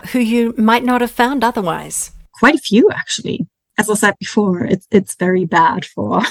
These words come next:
Speaker 2: <laughs> your bank account. I keep repeating myself on that. But, um, found quite a few new authors. Um, Ethan Joella, the one I recommended earlier, he's actually one of them. He's an author I came across on Instagram, and I'm sure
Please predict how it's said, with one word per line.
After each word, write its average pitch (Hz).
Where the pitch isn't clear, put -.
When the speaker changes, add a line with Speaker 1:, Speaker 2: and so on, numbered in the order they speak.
Speaker 2:
<laughs> -
your 214
bank 196
account. -
I 202
keep -
repeating 185
myself 196
on 202
that. 202
But, 208
um, 190
found 302
quite 320
a 285
few 247
new 180
authors. -
Um, 196
Ethan 226
Joella, 190
the 196
one 190
I 190
recommended 185
earlier, 185
he's 214
actually 180
one 185
of 190
them. -
He's 339
an 247
author 196
I -
came 185
across -
on 190
Instagram, 180
and 185
I'm 185
sure 180